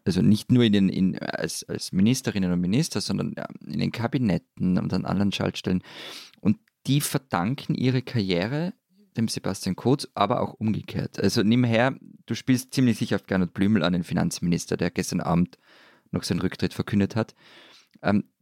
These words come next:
das ist einer der engsten Vertrauten vom Kurz. Bei dem hat auch schon mal eine Hausdurchsuchung stattgefunden. Also das war irgendwie so, ja, der wird nicht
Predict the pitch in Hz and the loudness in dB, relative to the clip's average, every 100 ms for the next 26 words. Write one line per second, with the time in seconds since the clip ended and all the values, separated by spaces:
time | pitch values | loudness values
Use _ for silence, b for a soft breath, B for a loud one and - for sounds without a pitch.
0 | _ 131 120 - 135 139 - - 151 - | _ 0 2 2 2 2 0 0 0 0
1 | - - - - 92 - - - - - | -2 -4 -4 -6 -6 -6 -10 -10 -12 -14
2 | - - 117 123 117 143 120 101 117 - | -4 0 0 2 0 2 2 2 0 -2
3 | 120 101 95 90 95 - - 92 - 92 | -6 -4 -6 -4 -6 -8 -4 -4 -2 -8
4 | B B B B B B B B 110 120 | B B B B B B B B 0 0
5 | - _ - 117 110 117 131 131 131 123 | -2 _ -4 -4 0 2 2 2 0 0
6 | - 120 95 95 120 123 - _ _ _ | 0 -2 2 2 4 2 -4 _ _ _
7 | _ _ 120 104 113 135 _ - 139 | _ _ -2 0 0 0 _ -2 -2